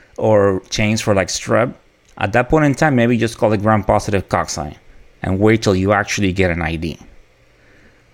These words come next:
But it is something, you know, it is a critical value, and you have to notify someone. And then depending on, on the lab that you work on,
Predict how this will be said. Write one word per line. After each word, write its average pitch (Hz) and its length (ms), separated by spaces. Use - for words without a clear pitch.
But 110 180
it 113 140
is 123 80
something, 131 320
you 101 60
know, 98 100
it 101 60
is 117 140
a - 40
critical 131 360
value, 117 420
and 101 180
you 104 80
have 110 300
to 104 60
notify 90 420
someone. 82 420
And 160 180
then 165 160
depending 175 420
on, 165 220
on 156 180
the 143 80
lab 131 340
that 127 80
you 110 140
work 135 300
on, 113 340